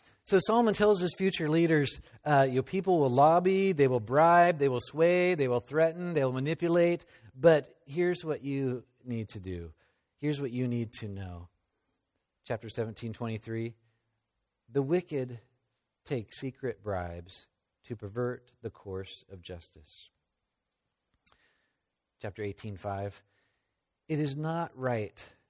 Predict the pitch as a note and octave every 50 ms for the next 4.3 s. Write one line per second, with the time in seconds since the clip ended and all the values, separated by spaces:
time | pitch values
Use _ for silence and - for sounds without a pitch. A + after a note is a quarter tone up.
0 | _ _ - - C3 A#2 A2 - _ C3+ C#3 C#3+ C#3+ - B2 C#3 C3 A2 G#2+ G2+
1 | F#2 - - - F#2 F2+ F#2 F#2 F#2 F2 _ _ _ _ A2+ A2 G#2+ A2 A2 A2
2 | A2+ A2+ A#2+ A#2+ B2 A#2+ A#2 A2 A2+ G#2+ G2+ G2 - - - F#2 F2 E2+ - -
3 | - - _ _ _ _ _ - - G2+ G2 F2+ F#2+ F2 - F#2 F2+ E2+ D#2+ -
4 | - D#2 D#2 D#2+ _